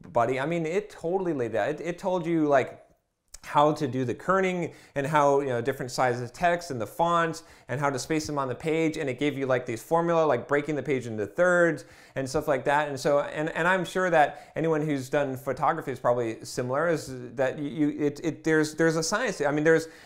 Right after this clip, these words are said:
there's always, I mean, even in our profession, right, as a software developer, when you write code, there's a science to it, right?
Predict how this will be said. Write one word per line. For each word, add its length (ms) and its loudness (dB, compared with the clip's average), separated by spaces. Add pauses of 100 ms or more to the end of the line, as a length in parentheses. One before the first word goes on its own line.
(100)
there's 160 2
always, 300 4 (180)
I 60 -2
mean, 120 0
even 240 -2
in 80 0
our 140 2
profession, 400 -6
right, 180 0
as 80 -2
a 80 -6
software 320 2
developer, 420 0 (220)
when 160 2
you 100 2
write 280 6
code, 520 4 (260)
there's 180 0
a 60 -2
science 500 -4
to 160 -4
it, 180 -6
right? 340 -2